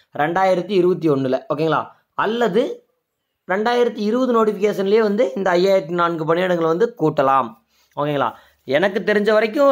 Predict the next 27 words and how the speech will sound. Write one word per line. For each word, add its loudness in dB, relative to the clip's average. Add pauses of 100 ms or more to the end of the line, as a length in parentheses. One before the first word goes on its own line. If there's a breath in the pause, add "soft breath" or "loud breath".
ரெண்டாயிரத்தி 0
இருபத்தி, 0 (100)
நம்மளுடைய 2 (360)
எக்ஸ்பெக்டேஷன் -2
வந்து 0
பாத்தீங்கன்னா 0 (680)
ரெண்டாயிரத்தி 0
இருபத்தி 2
ஒண்ணுல 0
நோட்டிஃபிகேஷன் 0
ரிலீஸ் 0
பண்றது, 0 (240)
அதான் 2
வந்து -2
பாத்தீங்கன்னா 0
கவர்மெண்ட்னுடைய 2 (100)
பிளானா 0
வந்து 0
இருக்கும். 2 (120)
ஓகேங்களா? -2 (640 soft breath)
ரெண்டாயிரத்தி 0
இருபத்தி 2
ஒண்ணுல 0
நோட்டிஃபிகேஷன் -2
ரிலீஸ் -6
பண்றதா 0 (120)
வந்து 0